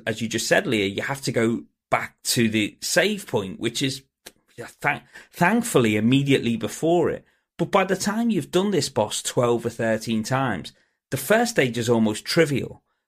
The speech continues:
but it still lasts a good ten, fifteen minutes because it has just a huge amount of health.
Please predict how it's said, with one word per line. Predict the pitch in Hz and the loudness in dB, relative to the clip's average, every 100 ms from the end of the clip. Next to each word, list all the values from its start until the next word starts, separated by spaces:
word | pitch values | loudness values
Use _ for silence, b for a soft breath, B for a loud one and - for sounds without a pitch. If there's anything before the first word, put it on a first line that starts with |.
| _ | _
but | 160 | 2
it | 160 | 4
still | - - - 202 196 185 | 4 2 4 4 6 6
lasts | 151 151 - 156 | 4 2 -2 -2
a | |
good | 139 151 151 139 | 2 4 4 4
ten, | - 143 135 | -2 2 2
fifteen | 135 139 131 135 120 120 | 2 -2 -4 -4 -2 0
minutes | 135 143 - | 0 -2 -4
because | - 120 131 | -10 -6 -4
it | 131 | -2
has | 135 127 | -4 -6
just | 135 - | -8 -8
a | 131 | -10
huge | - - 131 131 127 127 | -10 -6 -4 -4 -4 -4
amount | 123 120 120 117 | -2 0 0 -2
of | 117 | -4
health. | 120 151 156 - | 0 0 -2 -8